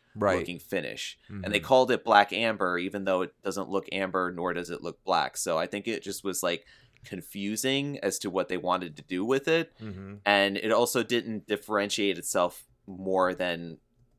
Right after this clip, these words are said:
Speaker 2: the stainless steel did, 'cause it still kind of looked like a metal Lamy two thousand. So,
Speaker 1: Right.
Speaker 2: um,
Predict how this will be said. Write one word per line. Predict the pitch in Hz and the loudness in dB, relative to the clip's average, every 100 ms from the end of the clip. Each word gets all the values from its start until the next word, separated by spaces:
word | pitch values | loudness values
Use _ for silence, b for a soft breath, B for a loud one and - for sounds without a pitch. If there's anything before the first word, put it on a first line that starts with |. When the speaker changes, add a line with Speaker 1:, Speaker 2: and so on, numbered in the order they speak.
| _ 87 | _ -8
Speaker 2:
the | 90 82 | -4 -4
stainless | - 95 92 87 - | -6 -6 -6 -6 -8
steel | 82 65 62 | -8 -10 -10
did, | 58 52 | -14 -10
'cause | 95 87 | -8 -8
it | 85 | -6
still | - 101 | -2 -2
kind | - 98 | -2 -6
of | 87 90 | -6 -6
looked | 90 - | -8 -4
like | 82 80 | -6 -6
a | 92 | -10
metal | 82 80 78 78 71 | -6 -4 -4 -8 -10
Lamy | - 78 80 | -10 -10 -10
two | - 76 | -10 -8
thousand. | 67 62 - - _ | -6 -8 -10 -18 _
So, | - 90 78 | -8 -2 -2
Speaker 1:
Right. | 78 82 B B B - | -2 -8 B B B -6
Speaker 2:
um, | 82 80 78 | -2 0 -2